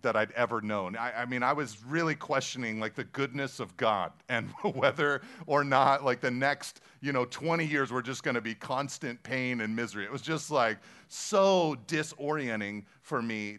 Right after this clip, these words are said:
to go through. And I think in a similar way, it can be disorienting, like I said, when we suffer for Jesus. I mean, think of the way that Peter has described or prepared us for exilic Christianity.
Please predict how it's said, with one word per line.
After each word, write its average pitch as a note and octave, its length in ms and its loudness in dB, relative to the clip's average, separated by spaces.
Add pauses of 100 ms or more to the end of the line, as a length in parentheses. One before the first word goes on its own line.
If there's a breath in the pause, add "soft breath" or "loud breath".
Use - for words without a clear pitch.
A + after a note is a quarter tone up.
to C3+ 100 -8
go C3 300 2
through. D#2 420 -16 (640 loud breath)
And F#3 80 2
I G#3 60 4
think A3 180 4
in G3 80 2
a E3 60 0
similar F#3 500 2
way, C#3+ 200 2
it D#3 80 -4
can E3 100 -2
be D#3+ 120 -2
disorienting, D3+ 680 -2
like C3+ 160 2
I C#3+ 80 0
said, F#3+ 320 0
when B2+ 140 0
we C3+ 80 -2
suffer C3+ 480 -2
for D#3 160 -6
Jesus. C#3+ 640 -10 (460)
I C3 60 -12
mean, C#3+ 140 -4
think F3+ 180 -4
of G3 80 4
the F#3+ 80 6
way E3 200 4
that D#3 160 -2
Peter D#3+ 320 -2
has C#3 180 -4
described B2 1040 0
or A#2 80 -6
prepared C#3+ 580 -2
us A2 240 0
for B2+ 200 -8
exilic A#2 560 -4
Christianity. A2 880 -10